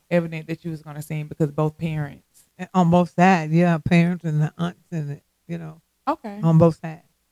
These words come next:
Speaker 1: I
Speaker 2: Yeah.
Speaker 1: didn't know that with, um,
Speaker 2: Yeah.
Speaker 1: with grandma. Well, I didn't, you know, I've never met my grandfather on your
Speaker 2: Right.
Speaker 1: side, so I definitely didn't know,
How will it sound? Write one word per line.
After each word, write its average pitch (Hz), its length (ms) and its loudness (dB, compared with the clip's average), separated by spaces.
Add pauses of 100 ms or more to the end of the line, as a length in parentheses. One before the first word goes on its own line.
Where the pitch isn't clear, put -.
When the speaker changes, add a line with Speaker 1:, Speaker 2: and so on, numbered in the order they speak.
(440)
Speaker 1:
I 254 60 -4
Speaker 2:
Yeah. 277 40 -4
Speaker 1:
didn't 285 220 0
know 320 220 -16
that 208 300 -4
with, 196 340 -2
um, 185 200 0
Speaker 2:
Yeah. 165 160 4
Speaker 1:
with 185 220 0
grandma. 202 360 -4
Well, 196 180 2
I 214 120 2
didn't, 202 300 -2
you 185 100 0
know, 175 100 -2
I've 165 140 -6
never 185 240 -6
met 160 220 -8
my 147 120 -14
grandfather 156 520 -14
on 151 60 0
your 165 80 10
Speaker 2:
Right. 151 280 6
Speaker 1:
side, 160 320 -14
so 156 320 -10 (400)
I 170 120 -4
definitely 165 440 -4
didn't 156 340 -6
know, 151 420 -8